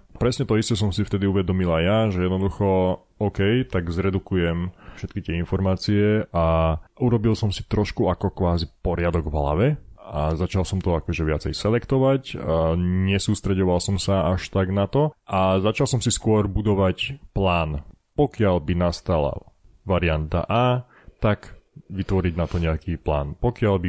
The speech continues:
nastala varianta B, tak zase mať nejaký akože záložný plán. Samozrejme, nie vždy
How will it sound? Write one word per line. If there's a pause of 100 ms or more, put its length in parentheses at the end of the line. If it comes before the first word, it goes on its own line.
(140)
nastala
varianta
B,
tak
zase
mať
nejaký (140)
akože
záložný
plán.
Samozrejme,
nie
vždy